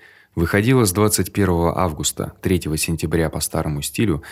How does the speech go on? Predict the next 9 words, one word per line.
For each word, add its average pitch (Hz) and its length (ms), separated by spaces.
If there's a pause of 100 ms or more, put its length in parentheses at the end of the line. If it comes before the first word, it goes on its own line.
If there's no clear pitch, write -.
(140)
одна 85 240
тысяча 87 340
девятьсот 82 420
шестого 80 420
года 73 340 (320)
по 110 100
двадцать 110 400
восьмое 98 460
ноября, 85 560